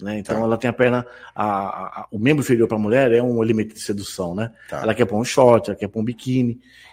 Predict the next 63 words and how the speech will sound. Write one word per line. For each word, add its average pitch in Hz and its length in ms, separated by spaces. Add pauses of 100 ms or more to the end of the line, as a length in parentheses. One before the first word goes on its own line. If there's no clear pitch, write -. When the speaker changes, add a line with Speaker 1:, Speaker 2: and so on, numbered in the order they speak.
Speaker 1:
Então, 113 180
a 165 60
mulher, 165 220
ela 170 100
parece 185 260
um 185 60
vasinho, 180 640 (360)
uma 143 120
telangiectasia 147 800
que 127 120
a - 20
gente 113 100
fala, 135 140
que 127 60
é - 20
aquele 127 180
vasinho 120 300
fininho, 170 500
cor 131 240
de 113 140
vinho, 151 260
né? 165 160 (200)
Que 90 60
é 120 80
Speaker 2:
Aham. - 40
Speaker 1:
visível. 127 520 (400)
Aquilo 165 220
ali 180 100
é 202 40
muito 190 260
estético, 147 460
mas 123 120
ela 143 140
já 147 160
olha 151 160
e - 20
fala, 131 180
"Ô, 98 580
que - 100
eu 147 40
não 151 80
quero 135 180
isso 135 80
aqui 151 100
na 147 60
minha 160 100
perna." 113 320 (100)
Speaker 2:
Sim. 82 260
Speaker 1:
Então, 139 140
aquilo 170 180
é 202 40
um - 20
prenúncio 202 580
de 214 120
que 196 120
geralmente 190 440
alguma 185 220
coisa 180 200
já 180 80
por 180 160
baixo 160 280
tá 156 60
acontecendo. 104 480